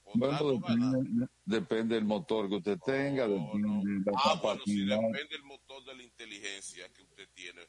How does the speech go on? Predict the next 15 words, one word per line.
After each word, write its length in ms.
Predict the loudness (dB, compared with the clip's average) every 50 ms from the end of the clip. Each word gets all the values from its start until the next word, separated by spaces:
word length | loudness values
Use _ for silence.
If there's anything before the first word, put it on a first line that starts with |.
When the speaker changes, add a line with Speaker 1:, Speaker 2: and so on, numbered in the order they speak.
| _ _ _ _ _
Speaker 1:
Lo 120 | -20 -16
que 100 | -16 -16 -12
pasa 240 | -10 -12 -12 -12 -14
es 60 | -18
que 120 | _ -20 -20
tenemos 420 | _ -16 -12 -12 -12 -12 -12 -14 -14
gente, 360 | -12 -14 -14 -14 -18 -20 -18
mire, 260 | -16 -16 -12 -12 -12
que 120 | -10 -10 -12
no 140 | -12 -16 -20
tienen 320 | _ -20 -18 -18 -18 -16
idea 300 | -16 -14 -12 -10 -10 -10
de 100 | -10 -10
las 120 | -12 -12 -14 _ _
cosas. 380 | _ -20 -20 -20 -20 -20 -20